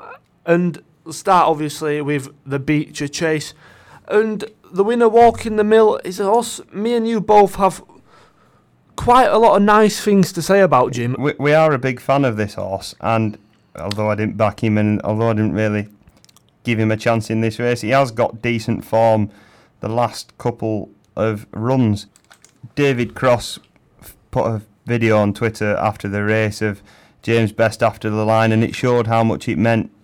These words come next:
Speaker 2: to win a prestigious race over these fences, and that's what I enjoy about the sport, is that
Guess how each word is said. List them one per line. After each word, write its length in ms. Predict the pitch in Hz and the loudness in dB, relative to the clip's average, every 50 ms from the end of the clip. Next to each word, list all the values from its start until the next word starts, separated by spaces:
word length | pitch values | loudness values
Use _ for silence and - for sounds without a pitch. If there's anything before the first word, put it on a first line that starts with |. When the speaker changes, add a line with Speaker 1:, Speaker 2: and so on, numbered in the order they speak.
| _ _ - | _ _ -8
Speaker 2:
to 280 | - 123 113 110 104 110 _ _ _ _ _ _ _ _ - | -4 0 0 0 0 -2 _ _ _ _ _ _ _ _ -8
win 480 | 110 107 123 127 123 110 98 104 - - _ _ - - | -4 0 2 4 4 4 2 0 -4 -16 _ _ -10 -4
a 260 | - 110 107 104 104 - - | -2 0 0 0 0 -4 -8
prestigious 580 | - 117 107 - - 113 110 104 104 101 - - | -10 -10 -8 -6 -4 -2 -2 -2 -4 -6 -4 -4
race 260 | 107 101 101 - - | -4 -4 -4 -4 -4
over 200 | 104 104 95 98 | -4 -4 -4 -4
these 220 | 98 101 101 98 | -4 -4 -4 -4
fences, 520 | - - 107 104 101 98 - 110 101 98 - _ _ _ _ - | -4 -4 -2 -2 -2 -4 -4 -6 -8 -8 -10 _ _ _ _ -8
and 340 | - 107 110 107 110 101 - - | -2 0 0 0 0 -2 -2 -2
that's 280 | 120 123 - - - | -2 -2 -2 -2 -2
what 180 | 131 113 - - _ _ _ _ - | -2 -2 -2 -4 _ _ _ _ 0
I 200 | 113 117 117 113 | 2 2 2 2
enjoy 400 | 110 107 104 104 110 104 101 101 | 2 0 0 0 0 0 0 -2
about 220 | 98 104 101 - | -2 -4 -6 -6
the 60 | - | -8
sport, 380 | - - - 107 101 104 - 98 | -12 -8 -6 -4 -4 -2 -4 -6
is 100 | 101 101 | -6 -6
that 140 | 107 - | -6 -8